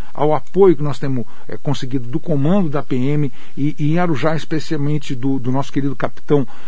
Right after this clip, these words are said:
eh, Pellegrini, é um grande homem, toda a força,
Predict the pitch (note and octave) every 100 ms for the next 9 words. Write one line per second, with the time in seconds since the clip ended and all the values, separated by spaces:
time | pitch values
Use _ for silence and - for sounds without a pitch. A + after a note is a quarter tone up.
0 | - G#2+ G3 G3+ D3+ B2 D#3+ F3 E3+ D3
1 | - - C#3+ D3 D3+ D3 C3+ G3+ G3 D#3
2 | D3 D#3 D#3 D3 - G#3+ F#3 - E3 F3
3 | - C#3+